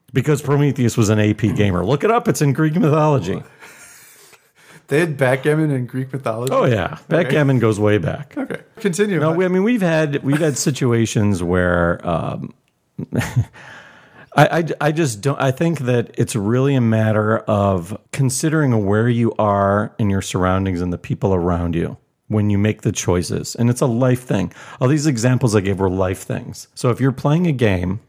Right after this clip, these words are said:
Speaker 1: and you're only thinking of yourself, then you're not gonna care how long you take. You're, you're gonna, and in, in saying taking the perfect turn might be an exaggeration, but you wanna take the most perfect turn possible to help you win the game.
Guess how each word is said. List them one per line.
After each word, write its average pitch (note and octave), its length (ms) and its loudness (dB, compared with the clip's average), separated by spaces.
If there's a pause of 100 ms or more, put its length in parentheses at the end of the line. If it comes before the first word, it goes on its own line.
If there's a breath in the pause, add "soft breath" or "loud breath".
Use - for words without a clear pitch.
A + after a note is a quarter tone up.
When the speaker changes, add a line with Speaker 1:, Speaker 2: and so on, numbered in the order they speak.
(120)
Speaker 1:
and C3 140 2
you're A#2 140 2
only B2+ 200 2
thinking B2+ 320 2
of F#2+ 120 0
yourself, - 640 -4 (400 soft breath)
then F3+ 160 2
you're E3 120 4
not E3+ 260 2
gonna C#3 160 4
care - 540 -4 (300)
how B2+ 140 2
long G2+ 260 4
you E2+ 80 2
take. G#2 300 -2
You're, B2+ 240 0 (320 loud breath)
you're B2+ 240 0
gonna, D#3+ 420 2
and - 260 0
in, F#3+ 260 -2
in C#3+ 500 0
saying E3 400 0
taking C3+ 360 0
the A2 80 2
perfect - 420 -2
turn G2+ 280 0
might F#2+ 180 0
be G#2+ 80 -2
an F#2+ 80 2
exaggeration, F2+ 640 0 (460 loud breath)
but B2+ 220 0 (440)
you C3 200 0
wanna D3 180 4
take B2+ 260 0
the A#2+ 80 2
most A2 420 0
perfect G#2+ 380 0
turn G2 440 2
possible G2 760 0
to B2 80 0
help G#2 220 0
you G2 140 2
win G2 200 2
the F2+ 80 0
game. F2 440 0